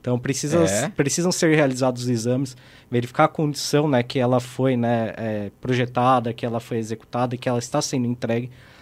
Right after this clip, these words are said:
Speaker 1: pra que aí sim, com esse acompanhamento, né, após o pré-natal, seja verificado se essa condição está hábil, né, e está, é,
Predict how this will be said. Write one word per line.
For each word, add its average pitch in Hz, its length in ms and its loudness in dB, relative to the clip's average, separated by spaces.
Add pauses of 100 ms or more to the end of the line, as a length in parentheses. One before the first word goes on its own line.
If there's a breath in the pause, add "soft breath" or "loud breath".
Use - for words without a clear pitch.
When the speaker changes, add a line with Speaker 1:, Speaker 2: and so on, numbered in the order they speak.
(180 loud breath)
Speaker 1:
pra 139 160 2
que 143 120 -2
aí 160 160 2
sim, - 200 -2
com 127 160 -2
esse 123 200 -2
acompanhamento, 135 1080 -2
né, 120 260 -2 (120)
após 123 500 0
o 113 40 -8
pré-natal, 123 640 0 (400 loud breath)
seja 131 320 0
verificado 127 720 -2
se - 140 -4
essa 123 180 -2
condição 120 500 -4
está 123 240 0
hábil, 117 380 2
né, 113 240 0
e 107 140 -2
está, 110 340 -4 (460 loud breath)
é, 104 760 -4